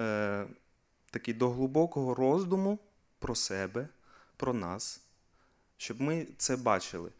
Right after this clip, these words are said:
Бо для Бога буде теж приємно, якщо ми виправимо свої якісь мінуса в нашому характері. О, ну, не тільки гріхи, а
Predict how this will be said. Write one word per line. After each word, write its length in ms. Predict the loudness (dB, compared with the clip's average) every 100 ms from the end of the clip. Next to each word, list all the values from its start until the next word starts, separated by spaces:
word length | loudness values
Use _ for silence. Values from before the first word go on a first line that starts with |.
| -20 -4
Бо 140 | 0 0
для 180 | 2
Бога 280 | 4 6 6
буде 260 | 2 0 -2
теж 240 | 2 2
приємно, 460 | 2 0 2 2 2
якщо 300 | 0 0 0
ми 120 | 0
виправимо 540 | 2 0 0 -2 -2
свої 340 | 0 0 -2 -4 -8
якісь 360 | -8 -4 -2
мінуса 380 | -2 -2 0 2
в 60 | 0
нашому 360 | -2 -4 -6
характері. 640 | -4 0 0 -2 -8 -12 -14 _ -20 -20 -20 -20 -20 _ _ _ _ _
О, 400 | -4 -4 -2 -4 -8 -6
ну, 200 | -2 0
не 200 | 0 0
тільки 360 | 0 -2 0 -2
гріхи, 480 | -2 -4 -4 -6 -4
а 140 | -4